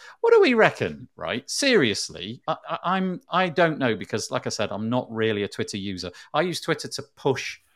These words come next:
stuff out. And if somebody at mentions me, that's the only thing I look at. I never really look at the,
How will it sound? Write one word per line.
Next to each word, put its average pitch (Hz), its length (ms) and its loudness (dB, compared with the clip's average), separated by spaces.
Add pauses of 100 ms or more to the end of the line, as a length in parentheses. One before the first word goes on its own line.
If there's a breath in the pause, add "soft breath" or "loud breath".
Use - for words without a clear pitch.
stuff - 540 -8 (300)
out. 87 360 -6 (240 loud breath)
And 113 100 -2
if 113 100 -4
somebody 156 540 -4
at 151 220 0
mentions 143 560 -2
me, 135 380 0 (400 soft breath)
that's 135 260 -2
the 131 120 2
only 123 180 0
thing 110 180 -6
I 107 40 0
look 98 180 -2
at. - 100 -6
I 104 100 -6
never 131 600 2
really 120 640 0
look 110 220 -4
at 110 140 -8
the, 104 140 -8